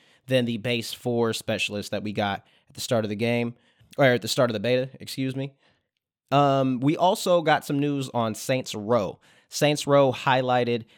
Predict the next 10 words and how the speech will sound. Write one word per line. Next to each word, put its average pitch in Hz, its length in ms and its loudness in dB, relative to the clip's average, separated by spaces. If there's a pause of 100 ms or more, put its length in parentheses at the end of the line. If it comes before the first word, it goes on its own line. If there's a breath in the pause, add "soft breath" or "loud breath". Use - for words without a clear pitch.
(120)
their 117 180 0
Criminal 151 600 0 (140)
Ventures 120 540 -2
gameplay. 107 560 -4
So - 100 -6
that's 113 240 0
essentially, 127 640 -2 (240 loud breath)
they 131 80 0
walk 151 320 4
through 143 400 0